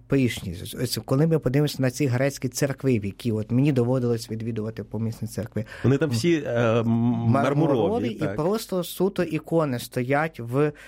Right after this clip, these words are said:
Speaker 1: е, в рядах, та? В нашій традиції іконостаси — це вишукані барокового стилю мають бути. Тобто,
Speaker 2: От як в
Speaker 1: по-,
Speaker 2: Михайлівському
Speaker 1: так,
Speaker 2: Золотовер.
Speaker 1: ну,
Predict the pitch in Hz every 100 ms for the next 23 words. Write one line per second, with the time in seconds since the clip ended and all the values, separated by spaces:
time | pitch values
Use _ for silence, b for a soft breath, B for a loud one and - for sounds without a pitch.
0 | B - - - - 117 139 135 120 113
1 | - 135 185 B B B 107 - 180 208
2 | 220 214 190 151 143 - 123 135 127 123
3 | 151 160 160 - 127 160 - - 156 135
4 | 131 139 156 147 135 135 - - 139 139
5 | 131 131 120 123 123 123 110 123 120 110
6 | 113 110 113 117 113 113 120 139 117 117
7 | 117 - 110 117 107 110 110 107